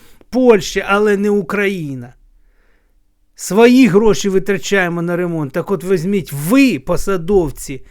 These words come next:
обласної ради Волині, і за свої гроші відремонтуйте собі фасад.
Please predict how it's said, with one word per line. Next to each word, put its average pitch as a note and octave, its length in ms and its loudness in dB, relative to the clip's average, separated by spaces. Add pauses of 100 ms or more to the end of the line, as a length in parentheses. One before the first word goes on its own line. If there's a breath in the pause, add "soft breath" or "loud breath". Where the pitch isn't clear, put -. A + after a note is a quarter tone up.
(220 soft breath)
обласної F#3+ 640 0
ради E3+ 320 0
Волині, D3+ 600 -4 (280 soft breath)
і G#3 320 -2 (180 soft breath)
за G3 180 -2
свої A3 320 -2
гроші G3+ 480 0
відремонтуйте F#3 800 -2
собі E3+ 320 -6
фасад. D3 560 -10